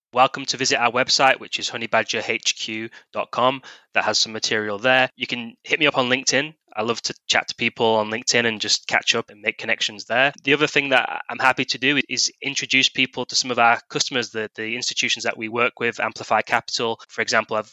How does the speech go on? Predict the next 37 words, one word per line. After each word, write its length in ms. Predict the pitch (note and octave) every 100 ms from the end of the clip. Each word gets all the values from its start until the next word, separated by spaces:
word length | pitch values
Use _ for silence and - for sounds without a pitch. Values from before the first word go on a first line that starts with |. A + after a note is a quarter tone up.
| _
great 280 | B2+ C3 B2
relationships 640 | A#2 A2 - A2 - -
there. 260 | - A#2+ A2
So 140 | -
if 100 | A2
you 40 | B2+
ever 120 | B2
want 140 | A#2+
to 60 | A2
speak 320 | - A#2 A#2+
to 140 | - A2+
somebody 340 | - A2+ A2+
that's 160 | A2 -
doing 320 | C3 C3+ C#3+
this 300 | D#3+ E3 -
and 240 | A2 A2 -
has 400 | A2+ - C3+ C3+
done 160 | - C#3+
it 180 | E3 -
and 100 | A2+
is 80 | A2+
getting 260 | B2 A2+ A2+
the 80 | A2
results 440 | A2 A#2 B2+ -
and 80 | A2
the 60 | A2
impact, 520 | A#2+ B2+ - - - -
um, 100 | G#2+ -
and 80 | A2
you 60 | A2
want 120 | A2
to 80 | G#2+
learn 280 | A#2 A#2
from 180 | - A2
what 100 | G2+
they're 160 | A2 A2
doing, 280 | A2+ A2+